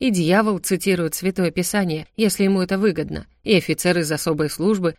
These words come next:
может пойти на то, чтобы его придушили, и потом втереться в доверие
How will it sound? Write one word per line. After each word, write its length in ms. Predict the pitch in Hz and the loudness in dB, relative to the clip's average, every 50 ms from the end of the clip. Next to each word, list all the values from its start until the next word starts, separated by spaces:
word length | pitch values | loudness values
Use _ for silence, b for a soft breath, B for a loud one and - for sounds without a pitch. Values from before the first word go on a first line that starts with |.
| _ - | _ -6
может 320 | 254 254 233 233 220 - | -4 -2 0 -2 -2 0
пойти 320 | - 220 220 208 - 220 | 2 0 0 2 0 0
на 140 | 196 190 180 | 0 0 -2
то, 120 | 180 220 220 | -2 -4 -4
чтобы 300 | - - 190 180 185 185 | -2 -4 -2 0 2 0
его 220 | 180 175 196 185 | 2 2 0 -2
придушили, 680 | - 190 208 180 208 202 - - 269 262 220 170 147 - _ _ _ - | 0 0 0 0 0 -2 -4 -2 -2 0 0 0 -2 -6 _ _ _ -4
и 100 | 170 160 | -4 -2
потом 320 | - 160 - 180 165 156 | -2 -2 -2 -2 -4 -4
втереться 540 | - - - 175 165 175 165 - - 170 151 | -4 -6 -4 -2 -2 -2 -2 -2 -6 -8 -6
в 40 | 151 | -2
доверие 480 | 160 156 151 170 202 220 208 175 156 | -2 0 2 2 2 2 2 0 -4